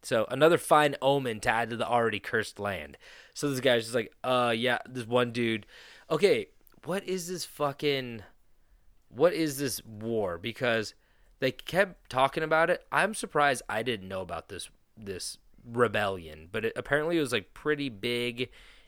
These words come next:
in Scotland. If any Scottish listeners are out there, um,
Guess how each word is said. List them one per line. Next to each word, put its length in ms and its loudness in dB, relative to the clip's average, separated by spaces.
in 120 -12
Scotland. 640 0
If 100 -10
any 140 -6
Scottish 540 -2
listeners 460 -6
are 80 -2
out 220 -2
there, 320 -2
um, 520 0